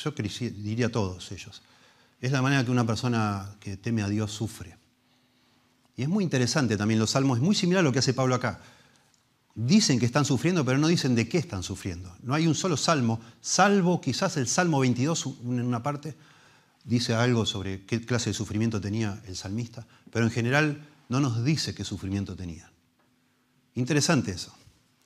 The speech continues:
Pero en, en todos estos salmos vemos una lucha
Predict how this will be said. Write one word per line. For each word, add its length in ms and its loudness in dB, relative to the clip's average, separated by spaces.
Pero 260 2
en, 420 0
en 180 4
todos 200 4
estos 200 2
salmos 280 4
vemos 640 2
una 220 2
lucha 600 2